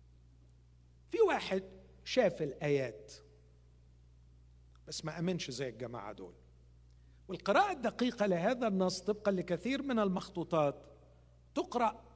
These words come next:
هكذا، إنه في أصحاح اتنين: "لكن يسوع كثيرون إذ رأوا الآيات التي صنع".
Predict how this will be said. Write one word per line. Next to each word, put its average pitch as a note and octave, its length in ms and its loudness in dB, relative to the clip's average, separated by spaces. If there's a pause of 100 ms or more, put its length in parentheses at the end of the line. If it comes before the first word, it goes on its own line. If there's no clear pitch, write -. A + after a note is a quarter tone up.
(100)
هكذا، E3+ 720 0 (1160)
إنه F3 540 2 (300)
في F#3 200 -2
أصحاح C4 440 0
اتنين: G3 580 0 (1160)
"لكن C#4 300 0
يسوع B3+ 500 0
كثيرون A3+ 500 -2
إذ G#3+ 280 -2
رأوا A#3+ 240 2
الآيات G#3 500 2
التي F#3+ 340 -4
صنع". F#3+ 440 0